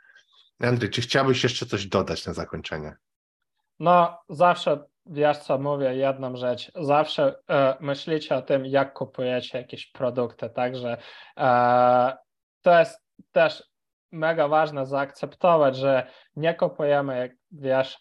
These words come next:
Speaker 2: au-, auto, czyli mieszkania, czyli podejmujemy jakieś kosztowne decyzje, tylko że zobaczyliśmy jakąś reklamę, czyli,
Speaker 1: Mhm.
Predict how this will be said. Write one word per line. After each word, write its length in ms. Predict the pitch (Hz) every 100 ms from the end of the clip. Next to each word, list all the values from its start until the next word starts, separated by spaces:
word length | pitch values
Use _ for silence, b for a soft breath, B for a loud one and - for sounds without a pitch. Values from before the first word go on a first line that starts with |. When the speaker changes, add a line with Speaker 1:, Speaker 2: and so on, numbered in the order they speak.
| -
Speaker 2:
au-, 260 | 143 139 -
auto, 560 | 139 139 131 - 127
czyli 340 | 123 - 127 117
mieszkania, 720 | 127 143 - - 131 127 120
czyli 280 | 117 139 127
podejmujemy 720 | 135 135 139 135 135 135 131
jakieś 420 | 123 - 135 - -
kosztowne 640 | 143 131 - 147 147 127
decyzje, 580 | 127 127 160 151 135 123
tylko 340 | 139 135 131
że 180 | 120 120
zobaczyliśmy 720 | 123 127 127 143 127 - 120
jakąś 440 | 120 - 123 117 135
reklamę, 480 | 127 147 143 135
czyli, 220 | 113 131 123
Speaker 1:
Mhm. 300 | 117 107